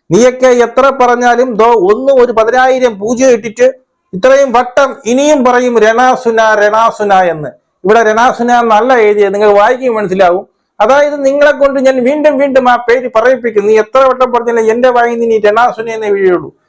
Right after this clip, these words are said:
അതാ പക്ഷെ അബദ്ധവശ വീണ ഞാൻ കട്ട് ചെയ്ത് കളയും. <laughs> ഈ അഹങ്കാരം എന്തുകൊണ്ടെന്നറിയാമോ? ഇപ്പോ നിങ്ങളെ കൊണ്ട് ഇത്രയും വട്ടം വിളിപ്പിക്കുമെന്ന് പറയാനുള്ള അഹങ്കാരം മറ്റൊന്നുമല്ല, ബിഗ് ബോസിൽ കൺഫർമേഷൻ കിട്ടി.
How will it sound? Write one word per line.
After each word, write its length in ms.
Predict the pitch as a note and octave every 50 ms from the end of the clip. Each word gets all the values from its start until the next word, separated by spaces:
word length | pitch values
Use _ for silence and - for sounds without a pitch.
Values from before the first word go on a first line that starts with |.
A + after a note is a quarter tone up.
| _ _ _ _ _
അതാ 200 | - G3 B3 C4
പക്ഷെ 160 | B3+ - A#3+
അബദ്ധവശ 460 | A#3+ G#3+ A3+ A#3 - B3+ B3 A3+ A#3 A#3+
വീണ 200 | A#3 A3+ A3 A3+
ഞാൻ 220 | G#3+ G#3+ G3+ F#3+ -
കട്ട് 220 | F#3 F#3 - - B3+
ചെയ്ത് 160 | A#3 G3+ F3
കളയും. 420 | C#3+ A2+ - A2 A2+ - - _ _ _ _ _ _ -
<laughs> 580 | D#3 - C3+ C3 - C3 A#2+ - C#3 - - - - - - - F#3 - -
ഈ 140 | A3 C#4
അഹങ്കാരം 600 | D#4+ D#4 C4+ A#3 C4 C4+ C4+ C#4 C#4+ C#4+ C#4 C4+
എന്തുകൊണ്ടെന്നറിയാമോ? 920 | C4 C4 B3 C4+ B3+ B3+ B3 B3 A#3+ A3+ A3+ A3 G#3+ G#3 G#3 G#3 G#3 - - _ - - _ _ F3 A#3
ഇപ്പോ 560 | A3+ - - - E4 D#4+ D4 - - - _ _ -
നിങ്ങളെ 260 | A3+ A#3 B3 C4 C4+
കൊണ്ട് 300 | B3+ B3 B3+ B3+ A#3 A#3+
ഇത്രയും 400 | A#3+ G#3 A#3+ B3 B3+ C4+ C4 B3+
വട്ടം 340 | B3 A#3 A3 - B3+ B3+ A#3
വിളിപ്പിക്കുമെന്ന് 640 | A3 A#3 B3 B3 B3 C#4 A#3 B3 C4+ B3+ B3 B3 B3
പറയാനുള്ള 500 | G#3+ A3+ A3+ A#3 A#3+ A#3+ A#3+ A#3+ A#3 A3
അഹങ്കാരം 520 | G3+ G3 A3 A3+ A3+ A#3 A3+ A3+ A#3+ A#3
മറ്റൊന്നുമല്ല, 1080 | A3 A3 A3 A3 - - A#3 A3+ B3 C4+ C#4+ C4+ B3 A3+ G#3+ G#3+ A3 A3+ - - - _ _ _ _ _ _ A#2+
ബിഗ് 380 | B2+ C#3+ G#3+ G#3+ G#3 G3+ G#3
ബോസിൽ 600 | C#4 C4+ C4 A#3+ A3+ F3 F#3+ G#3+ A#3 B3+ C#4 D#4 E4 - _ _ _ _ _ -
കൺഫർമേഷൻ 540 | C4+ B3+ A#3+ - B3+ B3+ B3 - - G#3+ G#3
കിട്ടി. 400 | F#3+ F#3+ - - D3 A2+ - -